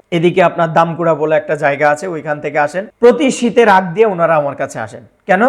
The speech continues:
শ্বাসকষ্ট হয়, একবারই ওষুধ নিয়ে যান পুরা শীত, আর শ্বাসকষ্টের কোনো সমস্যা নাই,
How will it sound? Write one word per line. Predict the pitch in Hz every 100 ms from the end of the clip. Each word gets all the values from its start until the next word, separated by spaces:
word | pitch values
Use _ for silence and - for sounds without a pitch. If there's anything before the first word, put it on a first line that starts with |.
| 285 -
শ্বাসকষ্ট | 202 190 - 170 -
হয়, | 143 120 - _ _ -
একবারই | 226 233 247 254 254
ওষুধ | 202 214 175
নিয়ে | 165 147
যান | 127 92 _
পুরা | 202 190
শীত, | - 180 151 - - _ _ _
আর | 190
শ্বাসকষ্টের | 185 190 - 196 170 202 190
কোনো | 170 147
সমস্যা | 156 139 -
নাই, | 127